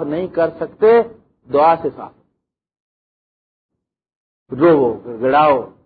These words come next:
معافی مانگو۔ اس رمضان کے موسم میں اگر اللہ تعالیٰ نے تمہیں یہ موقع دیا ہے کہ عدالت سے باہر فیصلہ کر لو، ایک تو یہ تمہاری فائل، تمہارے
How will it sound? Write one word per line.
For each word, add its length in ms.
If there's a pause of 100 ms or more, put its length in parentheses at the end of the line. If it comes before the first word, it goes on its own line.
معافی 400
مانگو۔ 380 (680)
اس 280 (100)
رمضان 640 (100)
کے 140
موسم 340
میں 80
اگر 120
اللہ 260
تعالیٰ 180
نے 60
تمہیں 200
یہ 80
موقع 340
دیا 220
ہے 140 (460)
کہ 100
عدالت 480
سے 100
باہر 340
فیصلہ 400
کر 140
لو، 120 (720)
ایک 240
تو 120
یہ 140 (200)
تمہاری 320
فائل، 180
تمہارے 260